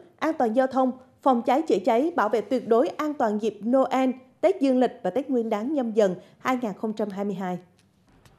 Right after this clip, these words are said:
Theo đó, chính quyền địa phương, các phòng ban chuyên môn phối hợp với lực lượng công an quận,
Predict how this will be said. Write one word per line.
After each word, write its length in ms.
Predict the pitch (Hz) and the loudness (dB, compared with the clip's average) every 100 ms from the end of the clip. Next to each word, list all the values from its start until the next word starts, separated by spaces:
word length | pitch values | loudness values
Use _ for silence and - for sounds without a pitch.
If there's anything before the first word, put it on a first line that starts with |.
| _ _ _ _ _ | _ _ _ _ _
Theo 140 | - 320 | 4 6
đó, 220 | 277 320 | 6 4
chính 200 | 359 370 | 0 0
quyền 140 | 320 254 | 0 2
địa 120 | 214 214 | 2 2
phương, 200 | 294 285 - - | 2 2 -4 -2
các 180 | 349 370 | 0 2
phòng 200 | 302 262 | 2 2
ban 200 | 294 285 | 2 2
chuyên 180 | 294 285 | 0 4
môn 160 | 277 269 | 4 4
phối 80 | 320 | 2
hợp 140 | 311 | 2
với 100 | 262 | 2
lực 120 | 294 226 | 0 2
lượng 200 | 202 185 | 0 0
công 160 | 262 | -2
an 200 | 254 247 233 | -2 -4 2
quận, 220 | 247 165 | 2 2